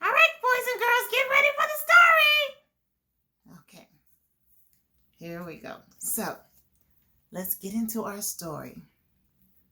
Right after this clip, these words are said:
Fiona Flamingo. And remember, flamingos are birds, big, tall birds with long, skinny legs and long necks,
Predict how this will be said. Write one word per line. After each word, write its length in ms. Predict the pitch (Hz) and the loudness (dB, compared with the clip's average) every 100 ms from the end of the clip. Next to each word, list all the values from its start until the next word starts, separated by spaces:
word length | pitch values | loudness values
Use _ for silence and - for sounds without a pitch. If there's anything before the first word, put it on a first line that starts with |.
| _ _ _ _ _ _ _ - | _ _ _ _ _ _ _ -8
Fiona 960 | 196 165 160 175 233 254 254 254 262 262 _ _ | -6 -6 -6 -4 -4 -2 -4 -6 -10 -14 _ _
Flamingo. 960 | 202 190 180 160 170 185 147 127 123 - _ _ _ _ _ _ _ _ | -10 -8 -8 -8 -8 -8 -8 -14 -16 -20 _ _ _ _ _ _ _ _
And 120 | 147 156 | -20 -10
remember, 460 | 185 311 294 180 - | -8 -8 -8 -12 -12
flamingos 880 | 165 151 170 285 302 190 190 190 - _ _ | -14 -10 -6 -6 -6 -8 -8 -12 -20 _ _
are 180 | 139 147 - | -20 -20 -16
birds, 600 | 175 185 147 120 - - - _ _ _ _ | -12 -10 -10 -14 -16 -16 -18 _ _ _ _
big, 240 | 269 294 294 _ _ _ _ | -12 -12 -14 _ _ _ _
tall 340 | - 208 214 | -16 -12 -12
birds 560 | 185 175 175 175 180 - _ _ | -12 -14 -14 -16 -16 -20 _ _
with 180 | - - | -18 -12
long, 420 | 180 254 302 339 | -6 -6 -6 -10
skinny 440 | - - 226 226 | -14 -6 -4 -2
legs 520 | 202 165 170 175 170 - _ _ - | -4 -10 -12 -14 -18 -20 _ _ -16
and 200 | 151 151 | -14 -10
long 500 | 180 220 226 202 151 | -4 -2 -2 -6 -10
necks, 420 | 147 - - | -12 -14 -18